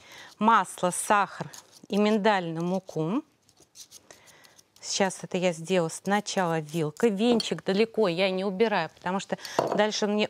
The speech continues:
очень сильно понадобится. Соединяю вот так вот миндальную муку, масло и сахар. Вбиваю два яйца,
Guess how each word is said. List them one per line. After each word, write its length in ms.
очень 420
сильно 320
понадобится. 720
Соединяю 840
вот 120
так 280
вот 180
миндальную 680
муку, 500
масло 580
и 80
сахар. 580
Вбиваю 800
два 280
яйца, 640